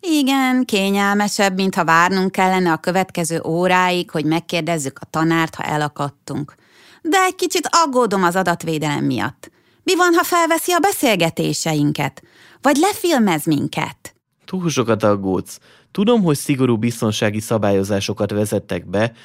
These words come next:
Speaker 2: hogy megvédjék az adatainkat. A mesterséges intelligencia személyre szabhatja a tanulási élményünket, és tud alkalmazkodni a tanulási stílusunkhoz is.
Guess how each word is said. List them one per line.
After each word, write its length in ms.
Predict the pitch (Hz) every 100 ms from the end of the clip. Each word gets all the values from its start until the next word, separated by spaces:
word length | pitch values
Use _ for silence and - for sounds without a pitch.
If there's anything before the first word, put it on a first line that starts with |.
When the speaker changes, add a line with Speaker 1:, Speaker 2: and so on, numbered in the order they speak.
| -
Speaker 2:
hogy 160 | 135 147
megvédjék 560 | 175 139 104 92 92
az 120 | 101
adatainkat. 720 | 90 98 92 90 85 87 90 - _ _ _ _
A 80 | 98
mesterséges 760 | 113 120 165 156 170 160 151
intelligencia 760 | 151 151 147 135 135 131 135 123
személyre 480 | - 202 202 151 113
szabhatja 500 | - 135 120 101 107
a 40 |
tanulási 600 | 104 131 113 98 - -
élményünket, 680 | 104 104 104 104 107 113 113 - - -
és 200 | - 143
tud 180 | - 240
alkalmazkodni 840 | - 151 147 127 113 110 - 113 117
a 80 | 113
tanulási 520 | 147 131 104 98 107
stílusunkhoz 760 | - 120 104 95 95 90 87
is. 260 | 78 73